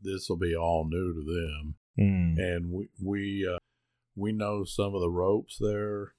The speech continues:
Speaker 1: I say the ropes, the traps, the whatever. You know, we know some of the, the, uh, rooftop bars, and we have a hotel that has a rooftop for a restaurant and bar, so we know some of that.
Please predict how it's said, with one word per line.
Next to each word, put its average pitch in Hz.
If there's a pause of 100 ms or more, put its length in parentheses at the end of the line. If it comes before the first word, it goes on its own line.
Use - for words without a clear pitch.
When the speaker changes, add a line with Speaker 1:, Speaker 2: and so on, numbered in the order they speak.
(400)
Speaker 1:
I -
say 78
the 78
ropes, 87
the -
traps, 90
the -
whatever. 90 (540)
You 90
know, 87
we 92
know 90
some 87
of 85
the, 80 (500)
the, 82
uh, 82
rooftop 87 (420)
bars, 92
and 80
we 80
have 80 (260)
a 80 (200)
hotel 95
that 92
has 90
a 87
rooftop 87 (180)
for 80
a 76
restaurant 87
and 82
bar, 87 (540)
so -
we 90
know 92
some 90
of 82
that. 90